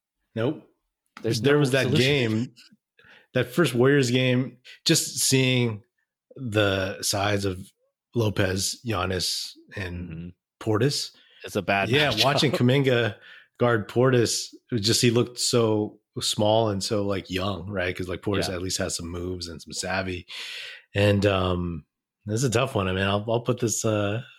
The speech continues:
Speaker 1: I'll put the ball in your court first. <laughs>
Speaker 2: <laughs> Oh, no. I mean, I, that, that, that's one of the things that the Warriors have a hard time with is, like, rim protection, length. Um,
Speaker 1: Yeah. Yep.
Speaker 2: and despite us having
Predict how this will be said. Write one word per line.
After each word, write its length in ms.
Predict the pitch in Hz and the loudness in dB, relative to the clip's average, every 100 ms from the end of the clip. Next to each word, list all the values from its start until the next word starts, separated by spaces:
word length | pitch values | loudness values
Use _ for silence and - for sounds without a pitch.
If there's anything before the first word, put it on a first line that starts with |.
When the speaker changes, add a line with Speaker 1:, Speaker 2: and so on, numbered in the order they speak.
| - | -12
Speaker 1:
I'll 100 | 110 | -10
put 120 | 117 | -6
the 80 | 110 | -4
ball 220 | 104 107 | 0 0
in 60 | 90 | 0
your 140 | 104 107 | -2 -2
court 280 | 92 82 | -6 -8
first. 540 | - 107 87 - - 240 | -6 -4 -2 -2 -2 -2
<laughs> 60 | - | -2
Speaker 2:
<laughs> 380 | 240 - 214 - | -4 -2 -2 0
Oh, 180 | 185 147 | 0 -2
no. 400 | 160 156 190 160 185 196 180 | -2 2 4 2 -2 -10 -4
I 80 | 151 | -2
mean, 300 | 156 165 156 - 160 160 180 | 0 0 -2 -6 -8 -6 -2
I, 160 | 147 - - 151 | -2 -2 -8 -4
that, 200 | 151 - - | -2 -2 -4
that, 260 | 135 147 - _ _ _ - | -2 -2 -4 _ _ _ -2
that's 320 | 139 151 - | -2 -2 -6
one 160 | 147 147 | -4 -2
of 100 | 143 | -2
the 80 | |
things 300 | 139 139 139 | -2 -2 -4
that 160 | 143 123 | -8 -6
the 100 | 117 | -6
Warriors 480 | 107 110 127 127 123 | -2 -2 -2 -4 -8
have 200 | - 120 | -10 -6
a 100 | 127 | -4
hard 240 | 107 120 127 | -2 -2 -4
time 260 | 90 120 135 | -10 -8 -6
with 240 | 82 - | -6 -8
is, 240 | 80 - | -12 -8
like, 160 | 80 76 _ | -8 -8 _
rim 260 | 80 82 95 | -12 -10 -8
protection, 680 | 113 - 113 - 127 139 - | -8 -8 -8 -6 -8 -10 -14
length. 600 | 85 78 82 120 170 - _ _ _ _ _ | -12 -10 -8 -10 -14 -20 _ _ _ _ _
Um, 360 | 95 87 82 76 | -8 -4 -4 -4
Speaker 1:
Yeah. 160 | 110 110 - _ _ _ _ - | -4 -6 -12 _ _ _ _ -12
Yep. 220 | 107 113 95 | -10 -8 -8
Speaker 2:
and 400 | 90 87 80 78 _ - | -6 -6 -8 -14 _ -10
despite 480 | 90 - 95 98 | -10 -4 -2 0
us 160 | 98 95 | -2 -2
having 600 | - 87 98 98 95 85 | -4 -4 -4 -8 -10 -14